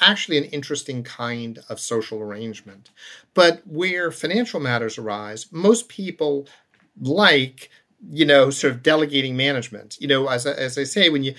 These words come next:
you come home from work and it's, like, seven thirty and, and you wanna have a pizza and a beer and maybe watch something on Netflix, you probably don't wanna fire up the computer and start reading about voting on some Dow decision, you know, unless you care quite a lot about it,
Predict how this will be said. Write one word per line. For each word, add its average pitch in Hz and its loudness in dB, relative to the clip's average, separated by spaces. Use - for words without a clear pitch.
you 135 -16
come 202 2
home 180 0
from 135 -4
work 139 2
and 113 -2
it's, 107 -6
like, 107 -8
seven 160 -2
thirty 131 2
and, 107 -10
and 117 -10
you 117 -10
wanna 143 0
have 131 -4
a 101 -8
pizza 143 -8
and 127 -2
a 117 -2
beer 131 -2
and 113 -2
maybe 117 -8
watch 120 -2
something 131 -6
on 110 -6
Netflix, 123 -6
you 156 4
probably 262 2
don't 185 0
wanna 160 -4
fire 160 0
up - -4
the 139 -6
computer 127 -2
and 139 0
start 165 2
reading 170 0
about 131 2
voting 143 2
on 131 -2
some 117 -8
Dow 156 4
decision, 117 -6
you - -6
know, - -16
unless 311 2
you 196 4
care 214 2
quite 277 0
a 139 4
lot 156 2
about 143 -2
it, - -20